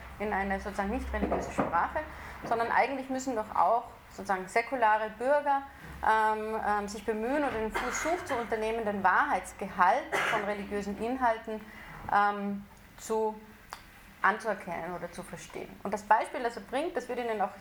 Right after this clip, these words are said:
jetzt sicher gleich einleuchten. Er bringt das Beispiel der Menschenwürde. Aus dem Anlassfall, äh, der Stammzellenforschung. Und diese Idee, dass sozusagen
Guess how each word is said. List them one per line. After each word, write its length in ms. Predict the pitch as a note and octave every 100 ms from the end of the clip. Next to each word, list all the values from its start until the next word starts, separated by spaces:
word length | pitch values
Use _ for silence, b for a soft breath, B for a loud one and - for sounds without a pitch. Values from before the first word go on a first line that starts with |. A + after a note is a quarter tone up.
| -
jetzt 220 | G3+ G3
sicher 200 | A3 G#3
gleich 220 | G#3 E3+ F3
einleuchten. 520 | - E3 D#3+ D3+ - B B B B -
Er 60 |
bringt 240 | G3 C#4+ E4
das 100 | C#4
Beispiel 340 | A3 G#3+ G#3+
der 80 | G3
Menschenwürde. 680 | E3 E3+ - - - - - - B B B B B B B B -
Aus 120 | G#3+
dem 100 | A#3
Anlassfall, 720 | G#3 C4 C#4+ C4 A#3+ G#3+ A3 G#3+ -
äh, 280 | - G3+ G3
der 100 | G3+
Stammzellenforschung. 1040 | G3 F3 F#3+ F#3+ E3+ D#3 D#3 - - - - - - - - - - - -
Und 140 | G3 A3
diese 140 | G#3+
Idee, 560 | A#3 G3+ F#3+ A#3+ C#4+ C#4+
dass 140 | G#3+
sozusagen 420 | A3 G#3 G#3 G3